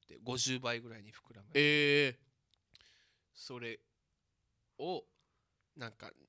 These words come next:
Speaker 1: 何を吸わせたら、
Speaker 2: うん。
Speaker 1: 何日後に、こう、戻るかみたいな。
Speaker 2: はい、はい、はい、はい、はい、はい。
Speaker 1: 外に置いてたらどんなかとかや-、
Speaker 2: うん、うん、うん。
Speaker 1: なんかやったよ。
Speaker 2: えー、じゃあそのパンパースのその機能性を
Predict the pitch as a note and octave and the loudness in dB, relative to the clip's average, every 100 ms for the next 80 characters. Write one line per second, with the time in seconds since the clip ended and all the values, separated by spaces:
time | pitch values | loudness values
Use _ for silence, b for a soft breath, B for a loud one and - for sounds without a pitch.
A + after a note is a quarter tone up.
0 | _ _ _ _ - B2+ C3 C#3 D3+ D3+ | _ _ _ _ -10 -4 -4 -4 -2 -2
1 | C#3 - C#3+ B2+ B2 - A2 C3 A#2+ - | -2 -2 -2 -2 -4 -10 -6 -4 -6 -6
2 | C#3 A2+ - _ _ _ _ _ _ _ | -8 -8 -14 _ _ _ _ _ _ _
3 | _ A2+ A#2+ B2 A2+ B2 A#2+ A#2+ C3 D3 | _ -8 -8 -8 -6 -6 -4 -4 -2 -4
4 | - _ _ _ _ _ _ _ _ A2+ | -6 _ _ _ _ _ _ _ _ -20
5 | F2+ - _ _ _ _ A2 A#2 G#2 - | -18 -20 _ _ _ _ -8 -8 -8 -12
6 | B2 A2+ - A2 E3+ D#3 D3 D3 C3+ B2+ | -20 -20 -20 2 6 6 6 0 2 -2
7 | A2 A#2 A2 - G#2+ G2+ - F#2+ - _ | -2 -4 -6 -8 -10 -10 -12 -14 -14 _
8 | _ - - A2 G#2+ A2 - G#2 G#2 A2+ | _ -16 -12 -10 -8 -10 -10 -14 -10 -10
9 | G#2 A2+ A2 - - B2+ B2+ A2+ A2+ - | -10 -14 -18 -20 -12 -10 -8 -10 -10 -8
10 | A2+ A2 - A#2 - _ _ _ - B2 | -8 -10 -14 -16 -16 _ _ _ -6 -4
11 | B2+ B2+ B2+ B2+ C#3+ C3 F3 F3+ F3 D3 | -2 -2 -2 -4 -6 0 2 4 2 2
12 | C#3 B2+ A#2+ B2+ A#2+ A2+ A2+ E3+ D#3 D3+ | -2 -10 -10 -10 -10 -10 -8 -6 -4 -4
13 | E3 C#3+ C#3 C3+ | 0 0 0 -4